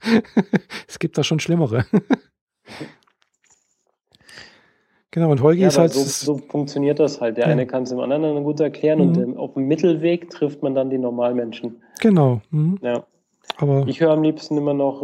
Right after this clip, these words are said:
Speaker 2: äh, die Freak Show mit
Speaker 1: Ah.
Speaker 2: Tim. Das ist ja der ehemalige Mobile Max Podcast,
Speaker 1: Aha.
Speaker 2: wo es halt im Wesentlichen um Apple-Technik und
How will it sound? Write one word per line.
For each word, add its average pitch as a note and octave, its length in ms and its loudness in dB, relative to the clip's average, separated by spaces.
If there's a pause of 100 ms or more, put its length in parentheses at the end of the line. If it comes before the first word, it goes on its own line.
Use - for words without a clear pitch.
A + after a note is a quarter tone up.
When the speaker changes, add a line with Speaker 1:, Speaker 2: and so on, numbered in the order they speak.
Speaker 2:
äh, B2 600 0
die A#2+ 100 -2
Freak D3+ 320 0
Show F#3 480 0
mit D#3+ 100 2
Speaker 1:
Ah. D3+ 60 2
Speaker 2:
Tim. F#3 440 -2 (120)
Das C3+ 180 -4
ist C3+ 180 -6
ja C3 120 0
der B2+ 180 0
ehemalige C3 580 2
Mobile B2 380 2
Max C3+ 360 -4
Podcast, D3+ 560 0
Speaker 1:
Aha. - 60 -20
Speaker 2:
wo C#3 60 -8
es B2 80 -8
halt C3 180 0
im B2 140 -4
Wesentlichen B2+ 560 -2
um B2 160 -4
Apple-Technik C3 800 -2
und D#3 140 -6